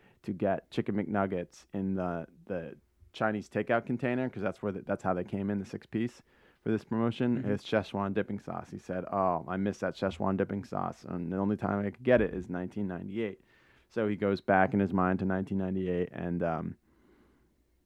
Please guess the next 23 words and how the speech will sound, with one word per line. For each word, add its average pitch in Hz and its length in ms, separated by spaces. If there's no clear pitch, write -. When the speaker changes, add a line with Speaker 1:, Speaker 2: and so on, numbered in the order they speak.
Speaker 1:
he 135 200
eats 147 120
it. 85 100
So 120 460
that 127 220
created 127 260
a 120 100
f-, - 80
a - 60
fever 143 400
pitch 104 320
of 101 100
people 107 300
wanting 98 420
the - 80
Szechuan 101 520
sauce 87 300
back 82 320
just - 220
because 95 280
of 90 80
that 92 160
episode. 90 520